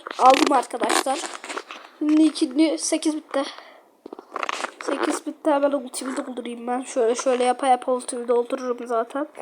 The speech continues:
Yürüyene kadar, bu yürüyene kadar ben ultimi doldurmuşum. On bin canlı, gel kanka.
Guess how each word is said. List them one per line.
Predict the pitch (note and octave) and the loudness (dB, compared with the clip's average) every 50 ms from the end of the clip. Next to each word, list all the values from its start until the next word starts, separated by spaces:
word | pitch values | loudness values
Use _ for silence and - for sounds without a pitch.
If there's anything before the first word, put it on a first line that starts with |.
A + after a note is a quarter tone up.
| - - - - - - - - - - | -10 -10 -10 -10 -10 -12 -14 -8 -2 0
Yürüyene | C#4+ B3+ D#4+ D#4 D4 D4+ D#4 | 6 10 12 12 12 12 12
kadar, | D#4 D#4+ C#4+ D4 D4 D4+ C#4+ C#4 C#4+ C4+ - - - - - - - | 10 10 10 10 8 8 6 4 0 -2 -2 -8 -12 -10 -10 4 10
bu | D#4 D#4 | 12 12
yürüyene | E4 D#4 D#4 F4 E4 D4+ D#4 D#4 | 12 12 12 12 12 12 10 10
kadar | C#4 D#4+ D4+ D#4+ D#4 D4 C4 C#4+ | 8 10 10 10 8 8 8 8
ben | D4+ D#4 D4+ | 10 10 10
ultimi | D4+ D4 C4+ B3 - - A#3 C4+ A#3+ | 8 6 4 2 0 -4 -4 -4 -6
doldurmuşum. | C#4+ A#3+ B3+ A#3 A#3+ A3+ A3+ B3 - - - - - - - - - - - - - - - - _ _ _ | -6 -6 -6 -10 -10 -12 -8 -6 -6 -6 -4 -4 -4 -4 -4 -6 -4 -6 -6 -6 -6 -10 -16 -20 _ _ _
On | - C#4+ D4+ D#4 | 0 4 8 8
bin | D#4+ D4+ C#4+ | 8 8 6
canlı, | B3+ B3+ A#3+ A#3+ B3 A#3+ B3 A#3+ | 2 -2 -2 -2 0 -2 -2 -2
gel | C4+ C4+ C#4 C#4 - | -2 -2 -2 -2 -2
kanka. | - B3+ A#3 A#3+ - C4+ C#4 | -4 -4 -4 -4 -4 -6 -6